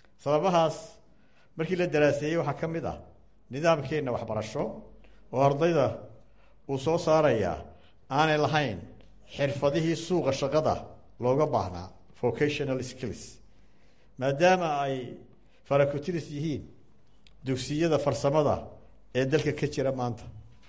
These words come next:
Taasi waxay sababtay in shaqooyinka xirfadaha u baahan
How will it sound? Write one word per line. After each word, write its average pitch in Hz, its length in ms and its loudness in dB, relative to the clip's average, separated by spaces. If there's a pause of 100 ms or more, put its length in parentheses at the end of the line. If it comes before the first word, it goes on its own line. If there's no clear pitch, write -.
(680)
Taasi 135 220 2
waxay 175 200 2
sababtay 113 480 -6 (640)
in 160 80 -4
shaqooyinka 165 580 0
xirfadaha 151 420 -2
u 160 100 0
baahan 92 380 -4